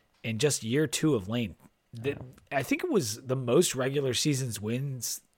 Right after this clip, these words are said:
Speaker 1: they've ever had.
Speaker 2: Yeah.
Speaker 1: <laughs>
Speaker 2: It's,
Speaker 1: Some-,
Speaker 2: it's
Speaker 1: something
Speaker 2: crazy.
Speaker 1: crazy like that.
Speaker 2: Yeah,
Speaker 1: Or in,
Speaker 2: I
Speaker 1: like,
Speaker 2: mean
Speaker 1: forty years or something wild. But, but yeah, Ole Miss and Baylor, that, that should be a fun one. Kind of a, kind of a weird matchup, but cool.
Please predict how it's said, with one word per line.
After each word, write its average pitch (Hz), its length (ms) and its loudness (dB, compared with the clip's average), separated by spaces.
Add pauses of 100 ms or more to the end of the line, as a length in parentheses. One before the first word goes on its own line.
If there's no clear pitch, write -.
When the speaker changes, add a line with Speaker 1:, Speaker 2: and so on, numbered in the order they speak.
Speaker 1:
they've 120 240 2
ever 151 220 2
had. 90 340 -8 (240)
Speaker 2:
Yeah. 113 260 4
Speaker 1:
<laughs> - 40 -6 (760)
Speaker 2:
It's, 123 240 -2
Speaker 1:
Some-, 175 220 4
Speaker 2:
it's 131 120 2
Speaker 1:
something 247 220 6
Speaker 2:
crazy. 131 100 4
Speaker 1:
crazy 147 360 6
like 90 220 -10
that. - 240 -18 (200)
Speaker 2:
Yeah, 139 360 2
Speaker 1:
Or 175 160 10
in, 165 60 8
Speaker 2:
I - 20 2
Speaker 1:
like, 147 140 4
Speaker 2:
mean 113 60 -6
Speaker 1:
forty 185 260 6
years 127 380 2
or 101 60 -2
something 131 300 -4
wild. 104 440 -6
But, 92 220 -10 (480)
but 127 100 2
yeah, 180 200 12
Ole 160 220 8
Miss 165 260 8
and 131 100 0
Baylor, 123 320 4
that, 156 220 2
that 165 160 6
should 160 160 2
be 139 100 4
a 113 60 2
fun 120 280 -2
one. 117 140 -2
Kind - 180 6
of 127 80 4
a, 113 120 2 (880)
kind 220 160 8
of 170 60 4
a 139 60 8
weird 151 560 8
matchup, 127 460 0
but 113 200 -6 (200)
cool. 131 320 2